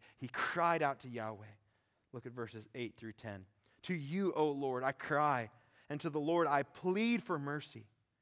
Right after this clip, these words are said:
What profit is there in my death if I go down to the pit? Will the dust praise you? Will it tell of your faithfulness?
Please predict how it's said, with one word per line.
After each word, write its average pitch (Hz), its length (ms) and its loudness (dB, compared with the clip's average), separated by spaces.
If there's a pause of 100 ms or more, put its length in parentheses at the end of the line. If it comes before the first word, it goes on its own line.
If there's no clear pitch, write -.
(920)
What 247 220 4
profit 262 500 2
is 208 140 0
there 208 180 -2
in 185 100 -2
my 185 140 2
death 202 400 2 (720)
if 220 100 -6
I 220 120 -2
go 214 200 4
down 214 200 4
to 208 60 -4
the 190 100 -2
pit? 220 340 -2 (640)
Will 170 140 4
the 147 100 0
dust 156 600 4
praise 220 380 0
you? 269 180 -4 (1500)
Will 165 120 0
it 160 80 -4
tell 202 300 6
of 226 80 2
your 226 120 -2
faithfulness? - 880 -4